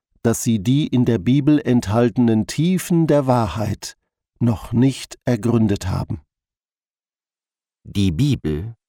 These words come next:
Speaker 2: hat viel weitere Literatur geschaffen.
Speaker 1: Denken wir an die vielen Bücher, die über die Bibel geschrieben wurden,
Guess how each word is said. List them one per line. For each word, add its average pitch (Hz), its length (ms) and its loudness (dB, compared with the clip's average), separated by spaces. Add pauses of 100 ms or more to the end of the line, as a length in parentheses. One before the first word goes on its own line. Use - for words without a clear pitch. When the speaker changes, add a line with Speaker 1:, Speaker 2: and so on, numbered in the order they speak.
(120)
Speaker 2:
hat - 220 -4
viel 151 560 -2
weitere 107 500 0
Literatur 101 760 -2
geschaffen. - 560 -10 (1300)
Speaker 1:
Denken 147 300 2
wir 156 140 2
an 147 60 -2
die 147 100 0
vielen 160 400 2
Bücher, 151 340 0
die 160 160 0
über 180 380 0
die 110 160 0
Bibel 110 340 0
geschrieben 123 520 2
wurden, 110 380 0